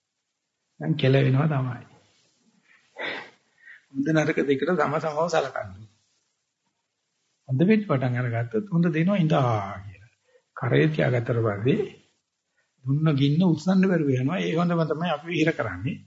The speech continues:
ඒක හොඳ සාපේක්ෂ වෙන්නේ නොහොඳට. නිසා හොඳ නරක දෙකම තිබිච්චාවයි. ඒ දෙන්න කෙරෙහි විනිශ්චය කරන්න යන්නත් එපා. ක්‍රියා කරන්න යන්නත් එපා. අෂ්ටලෝක ධර්ම. හරි,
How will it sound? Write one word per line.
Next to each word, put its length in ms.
ඒක 160
හොඳ 260
සාපේක්ෂ 560
වෙන්නේ 260
නොහොඳට. 440
නිසා 200
හොඳ 180
නරක 340
දෙකම 320
තිබිච්චාවයි. 640
ඒ 180
දෙන්න 280
කෙරෙහි 400
විනිශ්චය 360
කරන්න 320
යන්නත් 360
එපා. 260
ක්‍රියා 280
කරන්න 360
යන්නත් 360
එපා. 260
අෂ්ටලෝක 520
ධර්ම. 360
හරි, 260